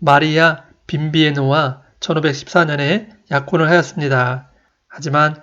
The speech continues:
라파엘로에게는 오랫동안 교제하는 여성이 있었습니다. 그녀가 마르게리타 루티라는 여성입니다. 라파엘로는 결혼을 미루면서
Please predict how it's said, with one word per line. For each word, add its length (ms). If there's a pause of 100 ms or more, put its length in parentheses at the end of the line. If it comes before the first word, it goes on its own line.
(340)
라파엘로에게는 880 (260)
오랫동안 720
교제하는 460
여성이 320
있었습니다. 800 (400)
그녀가 640 (240)
마르게리타 880 (100)
루티라는 560
여성입니다. 800 (640)
라파엘로는 800 (180)
결혼을 380
미루면서 680